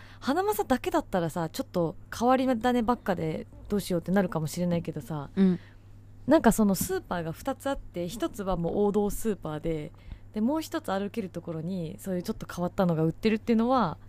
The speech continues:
Speaker 1: いいなと思う。
Speaker 2: うーん。確かに確かに。
Speaker 1: よくない？え、ちなみにね、ちなみに、
Speaker 2: はい。
Speaker 1: 意外とね、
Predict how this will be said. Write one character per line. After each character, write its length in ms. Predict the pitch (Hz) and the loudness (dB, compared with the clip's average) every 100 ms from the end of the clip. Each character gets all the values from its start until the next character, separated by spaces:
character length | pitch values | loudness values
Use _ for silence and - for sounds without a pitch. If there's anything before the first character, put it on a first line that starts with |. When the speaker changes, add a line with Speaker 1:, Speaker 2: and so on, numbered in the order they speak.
| - - - 226 | -18 -16 -2 10
Speaker 1:
い 140 | 240 | 12
い 20 | |
な 180 | 277 285 | 12 10
と 80 | 277 | 10
思 120 | 277 | 8
う。 40 | 285 | 8
Speaker 2:
う 20 | |
ー 260 | 277 240 190 | 6 6 2
ん。 80 | - | 0
確 180 | 202 - | 0 0
か 120 | 175 | 0
に 60 | 165 | 0
確 240 | 180 - | 0 -2
か 120 | 165 | -2
に。 260 | 139 - 196 | -2 -4 -2
Speaker 1:
よ 140 | 208 185 | 0 2
く 100 | 202 | 4
な 200 | 202 208 | 2 2
い？ 80 | - - - - - | -2 -8 -12 -10 -6
え、 60 | |
ち 180 | 220 - | 0 4
な 120 | 233 | 6
み 120 | 277 285 | 6 4
に 140 | 285 | 4
ね、 200 | 269 277 | 2 0
ち 160 | - 226 | 2 4
な 80 | 254 | 6
み 160 | 262 | 4
に、 340 | 262 254 180 - - | 4 6 4 2 -4
Speaker 2:
は 260 | - 202 175 | 2 4 4
い。 100 | - - - | -2 -2 4
Speaker 1:
意 120 | 220 | 6
外 220 | 311 349 | 8 6
と 140 | 339 | 4
ね、 360 | 330 294 190 | 4 6 6